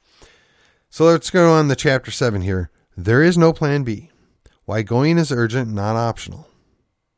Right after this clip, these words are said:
American Christians, we celebrate the idea that all men are created equal.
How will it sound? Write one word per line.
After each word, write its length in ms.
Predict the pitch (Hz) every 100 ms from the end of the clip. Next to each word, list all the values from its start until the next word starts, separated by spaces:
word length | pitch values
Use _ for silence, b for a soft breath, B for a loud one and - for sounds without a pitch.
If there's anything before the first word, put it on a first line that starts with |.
| _ _ _ _ _ _ b b
American 380 | - 135 151 175
Christians, 500 | - 185 - 120 92
we 120 | 104
celebrate 500 | 92 143 160 170 175
the 100 | 165
idea 300 | 151 135 107
that 140 | 98 98
all 180 | 98
men 160 | 120 107
are 80 | 113
created 380 | - 98 101 90
equal. 280 | 87 80